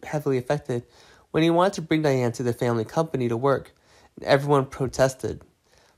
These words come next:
But Jack believes that Diane will be like Adam and loved by everyone. Jack will meet, make people admire Diane, but on the contrary, people will hate him. Not only the Abbott family, but the employees in Jabot do not like Diane, a fake old woman,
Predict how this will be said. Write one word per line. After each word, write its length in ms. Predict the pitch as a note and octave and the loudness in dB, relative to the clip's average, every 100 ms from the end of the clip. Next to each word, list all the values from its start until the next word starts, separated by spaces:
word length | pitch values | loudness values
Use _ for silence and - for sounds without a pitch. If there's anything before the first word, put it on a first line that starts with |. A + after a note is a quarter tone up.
| - | 2
But 160 | E3 | 2
Jack 240 | - G3+ - | 4 2 2
believes 300 | G3+ E3 D#3 | 2 2 0
that 160 | - | -2
Diane 320 | C3 B2 B2 | 0 0 2
will 80 | C#3 | 0
be 500 | C3+ D3 D3 B2 B2+ _ _ _ _ - | -2 -4 -2 -4 -8 _ _ _ _ -4
like 180 | A#2+ - | -2 2
Adam 500 | C3+ C#3 B2+ A#2+ C3+ _ - | 4 4 2 -2 -6 _ -6
and 160 | C3+ | 0
loved 180 | B2+ B2 | 2 2
by 100 | A#2 | 0
everyone. 540 | B2 B2+ B2+ B2 A#2 - _ _ _ _ _ _ _ _ _ | 0 -2 -4 -4 -8 -14 _ _ _ _ _ _ _ _ _
Jack 280 | - E3+ - | 2 2 2
will 80 | A3 | 0
meet, 260 | F#3 F3+ - - - - - | 0 -2 -6 -20 -20 -18 -4
make 180 | D3 C#3 | -4 -4
people 220 | D3 C#3 | 0 2
admire 360 | B2+ B2 B2+ B2 | 4 4 4 2
Diane, 300 | A#2+ A#2 A2+ | 0 -2 -2
but 100 | F2+ | -2
on 80 | |
the 80 | B2+ | -2
contrary, 380 | - D#3+ D#3+ F3+ | 2 2 2 -2
people 240 | F3+ C#3 | -2 -2
will 80 | C3+ | -2
hate 240 | B2 C3 A#2 | -2 -4 -4
him. 180 | - - _ _ _ _ | -6 -12 _ _ _ _
Not 100 | D3+ | 0
only 140 | C#3+ G3 | 2 2
the 160 | - | 2
Abbott 220 | - C#3 C#3 | 2 0 0
family, 320 | C#3+ C3 B2+ | 0 2 -2
but 120 | C3 | -2
the 80 | G2+ | -4
employees 420 | A#2+ - C#3 D3 | -4 0 2 2
in 80 | D#3 | 0
Jabot 320 | A#2+ A#2 A#2+ | 0 -2 -4
do 100 | A#2+ | -4
not 220 | A#2 A#2+ | 0 0
like 160 | A#2+ A#2 | 0 -2
Diane, 420 | A#2 A#2 A2+ A2+ | -2 -2 -2 -6
a 80 | - | -12
fake 340 | - - C#3+ D#3+ | -6 0 0 2
old 160 | D#3+ | 0
woman, 400 | C3 A#2 A#2 A2+ | 0 -4 -4 -6